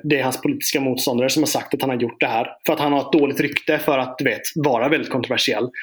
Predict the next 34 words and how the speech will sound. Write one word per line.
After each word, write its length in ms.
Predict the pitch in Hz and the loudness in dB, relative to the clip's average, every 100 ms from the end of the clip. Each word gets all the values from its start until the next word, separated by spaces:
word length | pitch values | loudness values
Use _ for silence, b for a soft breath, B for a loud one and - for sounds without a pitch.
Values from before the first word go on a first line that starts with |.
| B | B
Så 140 | - | -2
folk 240 | - 151 - | 2 2 2
köper 500 | - 156 113 - 165 | 0 0 0 2 4
det 60 | |
ju 60 | 156 | 4
liksom, 280 | 127 117 127 | 2 0 2
men 60 | 143 | 0
det 60 | |
finns 260 | - 147 147 | 2 0 2
inga 140 | 135 | 0
bevis 440 | 120 123 120 127 143 | 0 0 0 2 0
egentligen 320 | 110 123 123 | 0 0 0
kring 200 | 123 110 | -2 -2
det, 140 | 120 - B B | -6 -8 B B
att 120 | 143 | 0
han 80 | 139 | 2
har 80 | 120 | 0
gjort 180 | 107 - | 0 0
det. 140 | 143 - B B B B B B _ - 131 | -2 -2 B B B B B B _ -2 0
Eh, 180 | 123 117 - _ _ - | 2 0 -4 _ _ -4
så 460 | - 160 151 208 - _ _ _ _ _ _ _ - | 2 4 4 2 -6 _ _ _ _ _ _ _ 0
han 200 | 175 202 | 2 2
tänker 200 | 202 156 | 2 2
så 80 | 135 | 2
här, 120 | 143 | 2
"Fuck 400 | - - 202 202 | 0 2 2 0
det, 200 | - 185 | 0 2
att 240 | 226 127 127 | 2 0 2
jag 160 | 139 | 2
ska 160 | - 151 | 4 2
åka 140 | 123 | 2
tillbaka 320 | 139 131 113 123 | 2 0 0 0
till 100 | 127 | 0
Aten 380 | - 113 165 | 0 0 -2